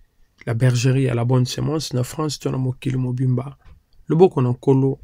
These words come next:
ebomba bino. Nzambe na lola abatela bino. Nazo pambola pe mon tendre cœur charmé. Nzambe apambola ye,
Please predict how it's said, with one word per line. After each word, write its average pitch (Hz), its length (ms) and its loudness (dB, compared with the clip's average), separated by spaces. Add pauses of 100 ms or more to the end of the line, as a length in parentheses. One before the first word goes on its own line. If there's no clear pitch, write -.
ebomba 120 380 0
bino. 123 340 -4 (680)
Nzambe 123 320 -2
na 113 180 -6
lola - 440 -6 (240)
abatela 123 540 -2
bino. 120 220 -8 (1080)
Nazo 127 280 0
pambola 123 420 -2
pe - 180 0
mon 127 220 0
tendre 117 400 -4
cœur 120 240 -8
charmé. 131 500 -6 (640)
Nzambe 127 220 -2
apambola 120 520 -6
ye, 147 160 -6